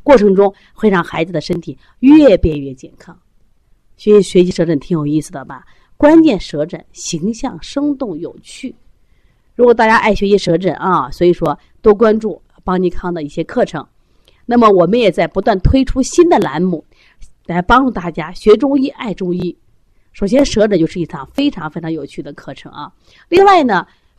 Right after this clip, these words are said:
呃，最近呢，我发现好多孩子啊都便秘，从小的两三个月的到大的十几岁的孩子都便秘，很，成人便秘也很多。那么我们黄老师，邦尼康的一个首席讲师，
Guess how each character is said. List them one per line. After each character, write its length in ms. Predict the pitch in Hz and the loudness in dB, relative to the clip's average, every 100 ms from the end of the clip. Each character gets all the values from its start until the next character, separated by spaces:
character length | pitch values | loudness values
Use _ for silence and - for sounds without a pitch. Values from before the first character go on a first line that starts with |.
| - | -4
呃， 240 | 196 185 | 0 0
最 180 | 233 302 | 4 2
近 180 | 269 247 | 2 0
呢， 140 | 165 | -2
我 60 | 143 | -4
发 160 | 214 | -6
现 100 | 208 | -6
好 340 | 190 - 147 160 | -6 -6 -4 2
多 160 | 262 | 2
孩 300 | 277 - 147 | 2 -2 -12
子 180 | 151 170 | -12 -12
啊 120 | 131 | -12
都 160 | 135 180 | -4 0
便 220 | 233 233 | 4 4
秘， 200 | 254 254 - _ _ _ _ - | 4 2 -6 _ _ _ _ -4
从 220 | 226 277 | 2 2
小 260 | 254 190 160 | 2 0 0
的 100 | 208 | 0
两 200 | 185 240 | 0 -2
三 260 | 262 240 | -4 -2
个 60 | 240 | -2
月 180 | 247 202 | -2 -4
的 140 | 151 | -4
到 180 | 214 202 - | -4 -4 0
大 220 | 277 240 | 0 0
的 100 | 170 | -4
十 160 | - 226 | -8 -8
几 100 | 196 | -6
岁 140 | - | -4
的 80 | 202 | -4
孩 180 | 175 170 | -4 -6
子 40 | |
都 100 | 202 | -4
便 220 | 202 226 190 | 0 0 0
秘， 140 | 156 | -2
很， 200 | - 165 | -6 -12
成 180 | 190 202 | -8 -4
人 80 | 208 | -4
便 200 | 226 202 | -2 0
秘 60 | 196 | 0
也 120 | 214 | -2
很 200 | - 139 | -6 -4
多。 220 | 170 175 - _ _ _ - | -2 -2 -6 _ _ _ 0
那 100 | 254 | 4
么 160 | 247 | 4
我 100 | 196 | 4
们 120 | 190 240 | 0 -2
黄 200 | 214 240 | 0 2
老 140 | 226 | 2
师， 340 | 196 214 214 - - | 0 -4 -4 -6 -2
邦 180 | 220 | 0
尼 60 | 220 | 0
康 200 | 220 214 | -2 -4
的 120 | 214 | -2
一 100 | 185 | -2
个 80 | 185 | -4
首 200 | - 151 | -4 -4
席 140 | 147 | -4
讲 200 | 208 160 147 | -6 -6 -4
师， 260 | 214 220 | -2 -2